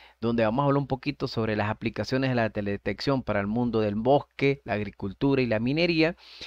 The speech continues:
Y finalmente van a ver un módulo de s-, de otro software directamente. Voy a abrirlo aquí que se va a llamar teledetección con sopi. Aquí fue donde yo obtuve mi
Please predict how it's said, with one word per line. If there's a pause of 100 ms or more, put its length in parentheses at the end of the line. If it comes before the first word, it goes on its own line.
(140)
Y
finalmente
van
a
ver
un
módulo (420)
de (220)
s-,
de
otro
software
directamente.
Voy
a
abrirlo
aquí
que
se
va
a
llamar (180)
teledetección
con
sopi. (420)
Aquí
fue
donde
yo
obtuve
mi